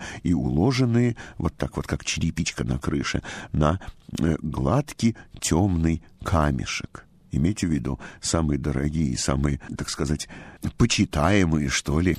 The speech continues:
гастрономами, любителями деликатно закусить, э, формы суши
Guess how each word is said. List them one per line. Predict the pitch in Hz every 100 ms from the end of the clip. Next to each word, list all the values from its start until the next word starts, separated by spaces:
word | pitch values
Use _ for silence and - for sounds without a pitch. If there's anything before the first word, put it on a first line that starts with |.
| -
гастрономами, | 76 - 85 82 78 71 67
любителями | 73 82 - - 65 67 69 - - - -
деликатно | 73 80 80 87 - 69 - - 80
закусить, | 71 78 90 85 95 71 - - - -
э, | - 71
формы | 62 87 80 73 73
суши | - 165 - -